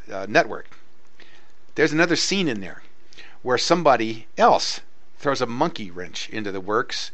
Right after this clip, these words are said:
and upsets the apple cart, and that's exactly what Trump's doing. And that's why they hate him so much. It is a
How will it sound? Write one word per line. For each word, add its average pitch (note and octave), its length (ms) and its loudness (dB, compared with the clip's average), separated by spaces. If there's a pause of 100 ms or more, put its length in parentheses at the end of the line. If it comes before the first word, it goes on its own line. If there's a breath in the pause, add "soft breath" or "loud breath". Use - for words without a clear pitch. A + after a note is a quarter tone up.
(560 loud breath)
and G#2 420 -2 (360)
upsets B2 400 2
the A#2+ 140 2
apple B2+ 220 6
cart, F#2+ 340 0
and A2 120 -2
that's C#3 160 2
exactly A#2 400 -2
what G#2 160 -6
Trump's A2+ 300 -2
doing. F2 200 -6 (260 loud breath)
And A2+ 100 -2
that's D#3+ 160 8
why C#3+ 120 6
they A#2+ 100 2
hate A#2 180 0
him G#2+ 80 -4
so G#2 160 -4
much. F#2 300 -6 (420 loud breath)
It B2 100 2
is C3 220 2
a G#2+ 560 4